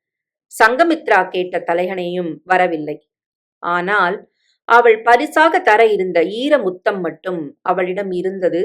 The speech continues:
அதுவும் ஈரமுத்தமும் வாங்காமலேயே அவளுடைய மூச்சுக்காற்று அவளை சுற்றியுள்ள காற்றை உஷ்ணமாக்கி ஈரத்தை இழக்க செய்தது.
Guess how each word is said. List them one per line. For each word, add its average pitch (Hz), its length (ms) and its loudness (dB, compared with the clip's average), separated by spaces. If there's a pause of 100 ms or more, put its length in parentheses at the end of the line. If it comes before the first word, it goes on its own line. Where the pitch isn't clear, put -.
(680)
அதுவும் 190 540 0 (280)
ஈரமுத்தமும் 185 840 -2 (200)
வாங்காமலேயே 180 1000 -2 (160)
அவளுடைய 175 640 -2
மூச்சுக்காற்று 175 840 -6 (200)
அவளை 180 320 -2
சுற்றியுள்ள 226 680 -6
காற்றை 170 460 -6 (100)
உஷ்ணமாக்கி 180 840 -8 (180)
ஈரத்தை 190 600 -8
இழக்க 180 320 -6
செய்தது. - 420 -14